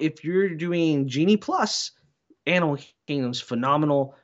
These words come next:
You rope drop what you want. You make your, make a genie for Safari. You can go when it's convenient then. Um, you know, it's much easier. It's one of the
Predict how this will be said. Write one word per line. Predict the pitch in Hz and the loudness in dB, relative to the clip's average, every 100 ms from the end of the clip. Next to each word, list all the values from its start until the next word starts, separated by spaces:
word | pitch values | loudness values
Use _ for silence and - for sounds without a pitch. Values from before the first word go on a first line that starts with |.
| _ | _
You | 147 165 196 | -2 2 4
rope | 196 196 | 6 4
drop | 196 175 170 | 4 0 0
what | 170 | -4
you | 156 | -4
want. | 147 170 170 160 | -2 -2 -2 -2
You | 135 | -2
make | 135 151 147 | 0 -2 -2
your, | 147 135 127 98 _ _ _ _ _ | 0 2 0 -4 _ _ _ _ _
make | - 175 185 | -4 -4 -2
a | |
genie | 143 139 175 151 | -2 0 2 0
for | 127 | 0
Safari. | - 120 - 165 160 160 | -4 -4 2 4 6 4
You | 143 135 139 | 2 -4 -8
can | 127 143 | -6 -4
go | 147 151 | 0 2
when | 147 131 | 2 -2
it's | 113 | -4
convenient | - 131 127 160 156 151 135 | -6 -6 -2 0 2 2 2
then. | 147 135 131 - - _ | 2 2 0 -8 -20 _
Um, | 117 127 117 113 113 - - | -2 2 2 0 -2 -8 -6
you | 170 | -2
know, | 135 | -2
it's | 131 160 156 - | 2 2 2 -6
much | 185 165 175 170 - | 0 2 4 2 0
easier. | 156 143 135 123 123 - | 0 0 0 0 -2 0
It's | 156 - | 0 0
one | 156 170 | 0 2
of | 151 | 2
the | 123 | 0